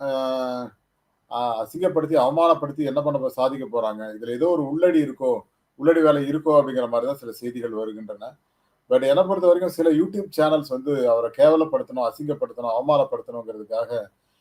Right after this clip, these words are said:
இந்த விஷயங்கள் எல்லாம் பண்றாங்களோங்கிற ஒரு சந்தேகமும் இருக்கிறது. So, இதை பத்தி விரிவாகவே பார்க்கலாம். அதுக்கு முன்னாடி உங்களுடைய கருத்துக்கள் வரவேற்கப்படுகின்றன. அதே போல நம்ம சேனலை லைக் பண்ணுங்க, சப்போர்ட் பண்ணுங்க, சப்ஸ்கிரைப் பண்ணுங்க.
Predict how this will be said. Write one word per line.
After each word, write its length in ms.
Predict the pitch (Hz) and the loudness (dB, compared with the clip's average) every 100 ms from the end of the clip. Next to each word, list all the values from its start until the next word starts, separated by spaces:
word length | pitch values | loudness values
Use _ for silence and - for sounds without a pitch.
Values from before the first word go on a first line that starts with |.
| _ | _
இந்த 160 | 123 127 | -2 0
விஷயங்கள் 340 | 127 139 139 | 0 -2 0
எல்லாம் 200 | 135 147 143 | 2 2 0
பண்றாங்களோங்கிற 720 | 139 160 160 151 151 139 127 | 0 2 2 2 0 2 0
ஒரு 140 | 113 | -2
சந்தேகமும் 580 | - 123 143 143 139 123 | -6 -4 -2 -2 -6 -6
இருக்கிறது. 440 | 110 107 107 131 - _ _ _ _ | -8 -10 -12 -12 -18 _ _ _ _
So, 160 | _ 143 | _ 0
இதை 120 | 143 | 2
பத்தி 180 | 165 170 | 2 4
விரிவாகவே 400 | 156 175 180 170 | 8 10 10 10
பார்க்கலாம். 300 | 151 143 156 | 6 6 2
அதுக்கு 280 | 139 123 143 | 2 -4 0
முன்னாடி 280 | 156 143 156 _ | 2 2 -6 _
உங்களுடைய 760 | 123 123 123 120 117 113 110 - | -10 -6 -2 0 0 0 -4 -4
கருத்துக்கள் 360 | 131 143 139 | -4 -4 -2
வரவேற்கப்படுகின்றன. 760 | 117 120 139 139 123 117 113 110 | 0 0 0 -6 -8 -8 -8 -6
அதே 220 | 131 120 | -6 -4
போல 160 | 117 113 | -6 -10
நம்ம 80 | 104 | -10
சேனலை 340 | 113 117 113 98 _ _ _ _ | -10 -8 -8 -10 _ _ _ _
லைக் 220 | 117 135 135 | -2 -2 0
பண்ணுங்க, 280 | 135 135 131 | 0 0 -4
சப்போர்ட் 200 | 113 135 | -6 -6
பண்ணுங்க, 340 | 131 120 123 120 | -4 -4 -4 -6
சப்ஸ்கிரைப் 300 | 110 - 127 | -10 -10 -10
பண்ணுங்க. 380 | - 113 113 | -8 -14 -16